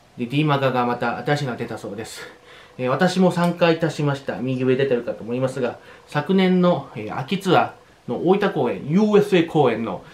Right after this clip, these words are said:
舞台裏もですね、収録されているようです。ちょうどあのアンコールで、「ユーエスエー！」って叫んでますけども、私も実はあの中の一人、メンバーの一人です。し、あの、あと、大志と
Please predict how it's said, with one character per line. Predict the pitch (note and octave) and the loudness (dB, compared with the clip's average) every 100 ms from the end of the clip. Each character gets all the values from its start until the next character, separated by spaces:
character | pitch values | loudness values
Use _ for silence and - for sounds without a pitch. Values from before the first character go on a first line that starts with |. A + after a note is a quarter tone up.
| - - | -20 -14
舞 | C3 B2 B2+ | -10 -8 0
台 | D3 | 2
裏 | C#3+ D3 | 4 4
も | C#3+ C#3 C#3 | 2 0 -4
で | - | -10
す | - | -12
ね、 | C3 | -12
収 | - C3 | -4 -4
録 | B2 - | -4 -4
さ | B2 | -4
れ | |
て | A#2+ | -2
い | |
る | A#2 | -2
よ | A2+ | -4
う | G#2 | -6
で | |
す。 | - - - - - - - | -10 -18 -20 -20 -20 -20 -8
ち | - | 0
ょ | F3+ | 4
う | |
ど | E3 | 4
あ | D#3 | 4
の | D3+ | 4
ア | |
ン | D#3+ | 4
コ | D#3+ | 2
ー | |
ル | B2+ | 0
で、 | A#2+ - | -4 2
「ユ | A#3+ | 4
ー | A3 F#3 C4+ - | 6 4 2 2
エ | |
ス | - - | 2 0
エ | G3 E3 | 2 4
ー！」 | C#3+ | 2
っ | |
て | C#3 | -4
叫 | C#3 C3 D3+ | -4 2 2
ん | B2 | 2
で | A#2+ A2+ - - - - - | -2 -2 -8 -20 -20 -20 -8
ま | C3 | -6
す | B2 | -4
け | C3+ | -4
ど | A#2+ | -4
も、 | A#2+ B2 G#2 - - - _ _ | -2 -2 -2 -8 -20 -20 _ _
私 | E3+ F3 G3+ | 0 2 4
も | F#3 | 4
実 | E3 D3 | 4 2
は | C3 | 4
あ | |
の | C#3+ | 4
中 | C3 | 2
の | A#2+ | -2
一 | - B2+ | -2 -2
人、 | |
メ | A#2 C#3+ | 2 2
ン | |
バ | A#2 | 2
ー | |
の | A2 | -2
一 | - | 0
人 | A2+ | 0
で | A2 | -2
す。 | - - - - - - - - | -6 -6 -10 -18 -20 -20 -20 -12
し、 | - E3 D3 C#3 | 2 2 2 -2
あ | A#2+ | -6
の、 | A#2 A2+ G#2+ - - - - - - - - | -4 -4 -6 -10 -18 -20 -20 -20 -20 -20 -10
あ | B2 | -6
と、 | A#2 | -2
大 | B2 C3 B2+ | 2 2 2
志 | - - | 0 0
と | C3+ - - | 2 0 -6